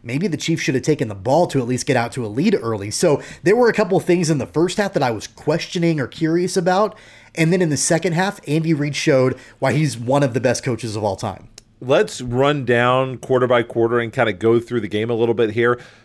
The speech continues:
Speaker 2: You know, the Eagles do take the ball. The Chiefs, um, ended a long streak. I think they said it was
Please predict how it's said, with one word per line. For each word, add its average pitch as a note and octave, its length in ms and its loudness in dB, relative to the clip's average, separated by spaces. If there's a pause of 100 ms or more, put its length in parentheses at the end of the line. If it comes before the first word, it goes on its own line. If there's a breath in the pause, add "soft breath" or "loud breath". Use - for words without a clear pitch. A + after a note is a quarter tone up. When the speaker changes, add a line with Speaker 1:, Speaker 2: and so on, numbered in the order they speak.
(160 loud breath)
Speaker 2:
You B2+ 120 -4
know, A#2+ 100 2
the A#2+ 100 -2
Eagles C3 540 0
do B2+ 220 0
take C#3 240 -2
the C3+ 80 0
ball. A#2+ 360 2 (160 loud breath)
The B2 140 0
Chiefs, G3 720 -2 (100)
um, A#2+ 600 0 (160)
ended F3+ 320 0
a D3+ 60 6
long C#3 280 2
streak. D3+ 320 -2
I A2+ 60 4
think F3 240 -2
they C4+ 120 0
said D3+ 220 0
it C#3 80 2
was G#2+ 160 0